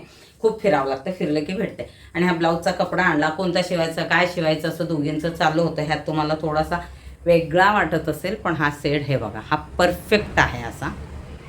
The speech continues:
हां, तर आत्ता आपण ब्लाऊज बघूया, ज्याला,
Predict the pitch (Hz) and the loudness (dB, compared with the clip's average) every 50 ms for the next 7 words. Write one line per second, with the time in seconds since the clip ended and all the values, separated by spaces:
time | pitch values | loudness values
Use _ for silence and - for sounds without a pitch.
0 | - - 156 139 104 - - - - - - - - - - - - - - - | -10 -6 -4 -4 -4 -6 -8 -12 -14 -12 -12 -12 -10 -12 -12 -12 -12 -12 -6 -2
1 | - 160 156 147 151 151 - - 180 180 214 - - 151 147 165 170 - - - | 0 2 2 2 0 -2 -2 0 0 0 0 0 -4 -4 -2 -2 -2 -2 -4 -6
2 | - - - 160 156 151 143 147 147 147 143 143 131 139 147 151 151 - - - | -10 -12 -10 -6 -4 -2 0 0 0 0 -2 -2 -2 -2 -2 -2 -4 -6 -10 -10
3 | - 143 143 147 147 139 139 143 143 143 143 | -6 -2 0 0 0 0 0 0 0 0 -2